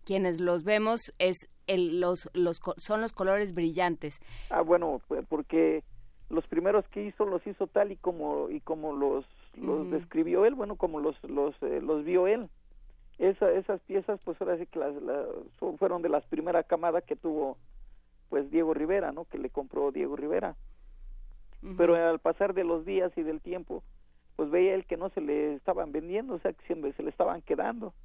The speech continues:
Speaker 2: Entonces dice, "Bueno, pues, si, si se me, si se me quedan, pues ahora sí que voy a tenerlos que tener todo un año aquí prácticamente parados". Entonces él lo que hizo fue completamente ponerle colores brillantes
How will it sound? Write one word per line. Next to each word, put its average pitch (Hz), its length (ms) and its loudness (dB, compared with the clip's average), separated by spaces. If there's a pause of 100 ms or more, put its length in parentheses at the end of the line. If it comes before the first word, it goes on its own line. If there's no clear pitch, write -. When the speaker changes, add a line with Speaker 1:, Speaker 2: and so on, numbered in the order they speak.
(840)
Speaker 2:
Entonces 180 460 2
dice, 190 240 0
"Bueno, 196 260 0
pues, 160 200 0 (1400)
si, 170 420 4
si 170 140 -2
se 180 100 -2
me, 165 120 -4
si 185 140 0 (120)
se 185 80 2
me 165 140 -4
quedan, 202 360 2
pues 156 220 -4
ahora 175 220 2
sí 190 80 -2
que - 120 -8
voy 185 140 0
a 185 60 0
tenerlos 175 420 -4
que - 100 -8
tener 170 260 -8
todo 180 240 -2
un 175 80 -6
año 233 240 -6
aquí 208 320 -8 (120)
prácticamente 175 640 -4
parados". 196 460 0
Entonces 190 340 0
él 196 160 4
lo 190 100 -2
que 190 160 -2
hizo 196 300 -6 (600)
fue 185 140 4
completamente 180 760 0
ponerle 170 440 0
colores 165 480 2
brillantes 190 640 -2